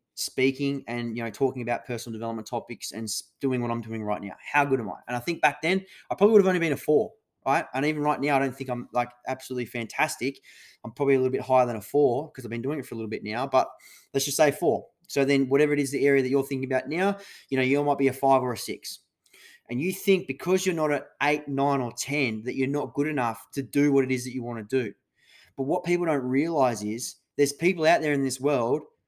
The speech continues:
that are a one, two, and three that are below you, that are, that want to know, even though you might only know a little bit about your topic. And coming back to me as an example, 'cause only a few people might have, you know, only a few people would be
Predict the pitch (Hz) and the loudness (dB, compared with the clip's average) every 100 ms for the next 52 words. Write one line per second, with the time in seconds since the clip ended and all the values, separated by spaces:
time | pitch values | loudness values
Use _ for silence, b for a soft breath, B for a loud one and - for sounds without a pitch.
0 | _ - 135 131 120 139 151 170 160 _ | _ 0 2 2 2 2 2 0 -8 _
1 | _ - 156 151 147 - 127 117 147 147 | _ -6 -2 0 0 -4 -8 -4 2 2
2 | 101 117 123 123 135 143 135 98 - _ | 0 -4 -4 0 4 4 2 -4 -12 _
3 | 127 120 - _ 147 139 131 131 165 156 | -6 -6 -10 _ 0 0 -2 0 -2 -4
4 | - 143 156 156 113 - 147 165 170 165 | -6 -2 0 0 0 -4 -6 -2 -2 0
5 | 156 160 156 156 147 151 151 139 127 151 | 2 2 2 -2 -2 0 2 2 0 0
6 | 170 156 143 147 135 135 160 165 131 123 | 0 0 2 2 0 -2 -2 -2 -4 -8
7 | _ B B 120 123 156 131 143 - 131 | _ B B -8 -4 -2 0 0 -2 -4
8 | 143 139 127 123 120 151 135 104 143 151 | -2 -2 -2 -4 -4 -2 -4 -6 -4 -2
9 | 147 - _ 120 - 170 160 143 143 143 | -4 -8 _ -12 -8 -6 -6 -6 -2 0
10 | 143 127 B B B B B - 135 131 | 2 0 B B B B B -2 0 0
11 | - _ _ _ _ _ 151 147 135 - | -4 _ _ _ _ _ -2 0 0 0
12 | 190 185 175 165 151 139 - _ _ _ | 0 0 -2 -2 -4 -6 -10 _ _ _
13 | _ - - 131 135 139 135 131 131 | _ -20 -6 -2 0 4 4 4 -4